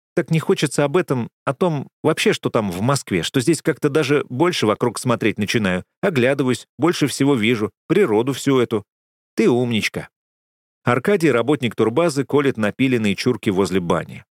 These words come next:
Плотный слой загара на лице, коротко стриженная седоватая бородка.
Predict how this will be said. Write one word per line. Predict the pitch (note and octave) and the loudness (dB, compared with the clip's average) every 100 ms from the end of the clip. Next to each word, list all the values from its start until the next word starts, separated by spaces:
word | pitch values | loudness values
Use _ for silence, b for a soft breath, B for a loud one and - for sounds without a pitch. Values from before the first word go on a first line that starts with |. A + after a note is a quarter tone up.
| - | -2
Плотный | G2+ B2 B2+ G#2 | 2 2 2 -2
слой | A#2+ A2 | 0 2
загара | G2 F#2 A#2+ A2+ | 2 0 0 0
на | F#2+ | -2
лице, | F#2 - D3+ | -2 0 0
коротко | C#3+ C3 C3 A2 | 2 0 0 -2
стриженная | - C3 C#3+ C3+ A#2+ G#2+ | -2 0 0 0 0 -2
седоватая | G#2 F#2 F2 G2+ G2 | -2 0 0 0 0
бородка. | F2 F2+ D#2+ - - - | 0 0 -2 -8 -16 -18